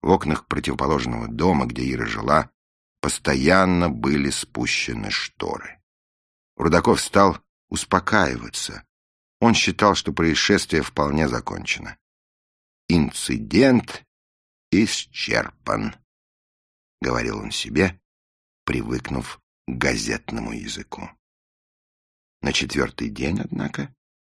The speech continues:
Ира опять пришла к Рудакову. Он изумился, когда, отперев дверь, увидал ее стройную фигуру на пороге. Дав ей войти,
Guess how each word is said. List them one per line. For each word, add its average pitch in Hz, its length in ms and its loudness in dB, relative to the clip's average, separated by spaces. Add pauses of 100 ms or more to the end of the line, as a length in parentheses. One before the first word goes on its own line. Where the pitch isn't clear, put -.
(160)
Ира 127 420 0
опять - 680 -6 (260)
пришла - 440 -4
к - 100 -10
Рудакову. - 600 -12 (880)
Он 69 180 -2
изумился, 71 560 0
когда, 58 320 -4
отперев 64 340 -2
дверь, 67 460 -2 (300)
увидал 71 420 2
ее 69 160 2
стройную 60 680 0
фигуру 60 440 -4
на 55 140 -8
пороге. 65 480 0 (720)
Дав 76 300 4
ей 65 240 -2
войти, 60 580 -2